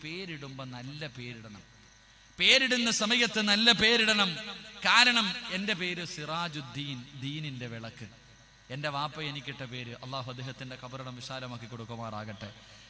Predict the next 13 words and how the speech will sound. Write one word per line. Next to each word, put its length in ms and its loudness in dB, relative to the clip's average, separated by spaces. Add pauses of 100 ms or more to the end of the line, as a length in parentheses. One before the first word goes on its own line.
(120)
എൻ്റെ 240 -4
പേര് 300 -6
സിറാജുദ്ദീൻ, 680 -6 (120)
ദീനിൻ്റെ 480 -8
വിളക്ക്. 340 -12 (520)
ഈ 20 -8 (120)
മുപ്പത്തിമൂന്ന് 840 -8 (100)
കൊല്ലത്തിൻ്റെ 560 -10
ഇടയിൽ 260 -8 (320)
എത്ര 400 -14 (200)
ലക്ഷക്കണക്കിന് 880 -10
പേര് 260 -10 (480)
"ദീനിൻ്റെ 480 -2